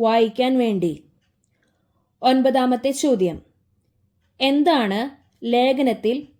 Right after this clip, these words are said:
ആവർത്തിച്ചു പറയുന്നുണ്ട് എന്ന് ആമുഖത്തിൽ പറഞ്ഞിരിക്കുന്നത്? ഉത്തരം,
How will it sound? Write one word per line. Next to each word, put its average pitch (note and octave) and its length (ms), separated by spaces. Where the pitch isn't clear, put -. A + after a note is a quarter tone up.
ആവർത്തിച്ചു C4+ 680
പറയുന്നുണ്ട് C4 800
എന്ന് G#3 300
ആമുഖത്തിൽ A#3+ 600
പറഞ്ഞിരിക്കുന്നത്? G#3+ 800
ഉത്തരം, A#3 420